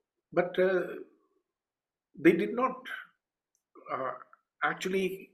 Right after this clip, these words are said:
want to create industries. And even if they wanted to, Pakistan could not offer them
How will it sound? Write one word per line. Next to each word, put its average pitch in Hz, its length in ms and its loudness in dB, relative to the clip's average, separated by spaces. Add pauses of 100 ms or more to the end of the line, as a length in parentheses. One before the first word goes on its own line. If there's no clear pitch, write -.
(760)
want 120 360 2
to 165 220 -2
create 147 520 4 (460)
industries. - 800 -2 (440)
And 131 240 -4 (100)
even 214 280 -2
if - 180 -4
they 123 100 4
wanted 127 600 -4
to, - 180 -10 (1080)
Pakistan 160 560 2
could 143 160 2
not 151 240 2
offer 139 300 2
them 147 400 -2